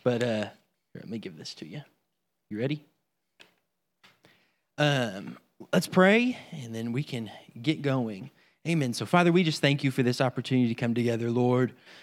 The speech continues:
You are awesome. And I thank you, Lord, that we don't have to beg for you to show up because you said that if we showed up, God, that you would show up. And we thank you for that, Lord. We thank you that you're faithful.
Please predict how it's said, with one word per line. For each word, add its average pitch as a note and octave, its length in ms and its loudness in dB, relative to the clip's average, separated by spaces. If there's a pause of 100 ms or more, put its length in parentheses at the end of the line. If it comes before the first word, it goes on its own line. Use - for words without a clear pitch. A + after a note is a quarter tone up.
(140)
You C#3 160 2
are A#2+ 140 4
awesome. A2 580 2 (680)
And A#2+ 180 0
I C#3+ 160 2
thank D3 320 2
you, D3 140 6
Lord, C#3 460 4
that G#2+ 500 -2
we C3 100 0
don't C#3 140 0
have A#2+ 120 -4
to A#2 60 0
beg C3+ 300 0
for C#3+ 120 0
you C3+ 140 4
to B2 100 2
show C3 340 2
up D3 220 0
because A2 880 -4 (280)
you E3 160 4
said A#2+ 300 -2
that A2 120 -6
if G#2+ 120 -8
we D3 160 0
showed A2+ 320 -4
up, A2 180 -4
God, A2+ 240 -10
that G#2+ 220 -10
you B2+ 80 -2
would A#2+ 160 -4
show A2+ 300 -6
up. A#2+ 300 -10
And A2 80 -10
we A2+ 100 -4
thank B2 360 -4
you A2 60 -10
for G#2+ 160 -8
that, G#2+ 280 -12
Lord. G#2+ 220 -6
We G#2+ 80 -6
thank B2+ 320 -4
you A#2+ 80 -2
that A2 180 -6
you're A2+ 100 -10
faithful. - 540 -8